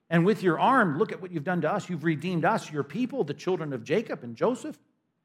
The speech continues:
I mean, that's just a great statement of him recognizing, Asaph recognizing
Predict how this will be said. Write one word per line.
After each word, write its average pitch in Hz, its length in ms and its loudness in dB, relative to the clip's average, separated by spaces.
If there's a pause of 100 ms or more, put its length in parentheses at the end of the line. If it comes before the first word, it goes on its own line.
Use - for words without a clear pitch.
(260)
I 185 40 -4
mean, 190 100 4
that's 202 180 -2
just 185 180 -10
a 143 40 -8
great 165 540 -2
statement 151 580 -6 (520)
of 135 120 0
him 160 220 0
recognizing, 190 1000 -2 (220)
Asaph 160 340 -2
recognizing 165 500 -2